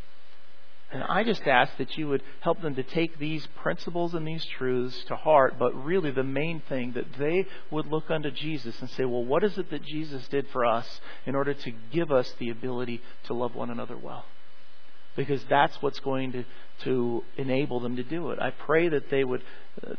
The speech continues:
that you would continue to show them how you has, have poured your love out in their heart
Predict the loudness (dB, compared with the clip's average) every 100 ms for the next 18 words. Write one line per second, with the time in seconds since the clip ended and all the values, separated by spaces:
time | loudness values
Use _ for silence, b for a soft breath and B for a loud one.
0 | -4 -2 -2 -2 -2 -2 -2 -2 0 0
1 | 0 0 0 2 2 0 0 0 0 -2
2 | -2 -2 -2 -2 0 0 -2 -4 0 4
3 | 4 2 0 0 2 2 2 0 0 -2
4 | -2 -2 -2 -2 -2 -2